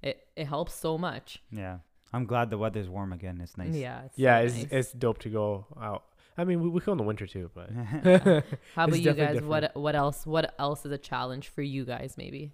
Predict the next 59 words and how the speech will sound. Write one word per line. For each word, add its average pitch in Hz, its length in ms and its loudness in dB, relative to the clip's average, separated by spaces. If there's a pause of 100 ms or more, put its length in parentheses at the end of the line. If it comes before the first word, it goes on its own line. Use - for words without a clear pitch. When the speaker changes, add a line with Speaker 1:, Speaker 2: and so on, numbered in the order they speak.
(100)
Speaker 3:
I 135 140 2
think 196 220 0
what 180 120 4
a 170 40 6
lot 123 160 8
of 120 40 2
people 131 160 -4
struggle 117 360 -2
with, 113 300 0
oh, 127 120 4
well, 117 120 4
for 120 120 -6
me 131 320 0
is, 127 180 2
like, 110 400 0
oh, 143 180 4
what 143 200 4
I 135 80 6
did 143 300 6
struggle 120 340 4
with 110 180 2
was 120 320 2
nutrition. 107 460 -6
Like, 104 200 -6
like 113 200 -2
we 123 60 -4
were 113 40 -4
saying 107 280 -4
in, 175 60 -2
Speaker 1:
Yeah. 131 180 -4
Speaker 3:
in 123 100 -6
covid 117 460 2 (440)
of, 107 220 -4
uh, 110 340 2 (160)
twenty 113 220 -4
twenty, 104 460 -6 (420)
sorry, 95 240 -6 (540)
what 113 80 -8
was 104 100 -10
I 95 40 -12
saying? 95 260 -16 (120)
During 127 200 0
covid 131 260 -2
times 120 220 -4
when 113 80 -4
it 110 40 -4
was, 104 140 -8
like, 104 140 -10
twenty 110 240 -8
twenty 110 360 -6
and 101 80 -8
when, 101 120 -10
like, 98 100 -8
we 104 80 -6
had 101 80 -4
our 98 60 -8
cousin's 107 260 -8
wedding, 107 320 -2 (480)
um, 101 380 -6